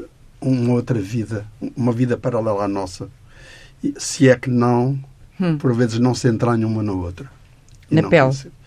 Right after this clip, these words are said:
Speaker 1: Exatamente.
Speaker 2: Imagino eu que se en-, que se vão entranhando na pele dos escritores, não é?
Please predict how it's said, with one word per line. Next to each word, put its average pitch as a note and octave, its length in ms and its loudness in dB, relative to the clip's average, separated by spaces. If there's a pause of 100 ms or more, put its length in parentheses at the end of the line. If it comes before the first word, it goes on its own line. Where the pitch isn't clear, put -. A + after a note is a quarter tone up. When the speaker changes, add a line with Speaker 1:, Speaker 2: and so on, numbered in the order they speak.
(220)
Speaker 1:
Exatamente. - 400 -12 (440)
Speaker 2:
Imagino C#3+ 300 4
eu D#3 80 4
que - 100 -6
se E3+ 80 2
en-, D#3+ 120 2 (480)
que - 80 -8
se - 60 -6
vão D3+ 140 2
entranhando E3+ 480 4
na D3 100 4
pele C#3+ 220 2
dos D3 120 -4
escritores, F#3 480 0
não C#3+ 100 2
é? D#3 160 0